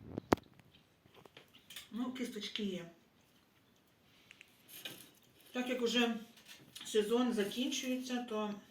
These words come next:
будемо їсти ці нова апельсин. Так, хочу я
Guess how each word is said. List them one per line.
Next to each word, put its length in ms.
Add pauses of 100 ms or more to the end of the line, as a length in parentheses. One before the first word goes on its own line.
будемо 360
їсти 360
ці 220
нова 460
апельсин. 560 (840)
Так, 280
хочу 260
я 340